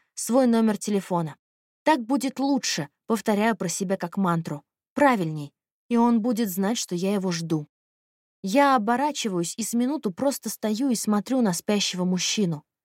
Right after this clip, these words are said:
На душе странно пусто. Сердце ноет, но бьётся в привычном ритме. Вижу ли я его сейчас в последний раз? В гостиной я иду к камину и вытаскиваю из рамки фотографию Дани с родителями.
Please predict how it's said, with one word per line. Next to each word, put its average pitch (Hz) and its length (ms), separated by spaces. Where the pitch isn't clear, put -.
На 233 100
душе 247 280
странно 262 560
пусто. 180 440
Сердце 294 520
ноет, 254 500
но 240 160
бьётся 220 460
в - 60
привычном 185 540
ритме. 170 420
Вижу 285 360
ли 247 120
я 214 240
его 214 140
сейчас 233 400
в - 20
последний 208 520
раз? 202 380
В 196 80
гостиной 247 520
я 226 200
иду 214 160
к - 80
камину 226 480
и 180 60
вытаскиваю 185 640
из 175 100
рамки 196 320
фотографию 180 640
Дани 196 320
с - 100
родителями. 170 680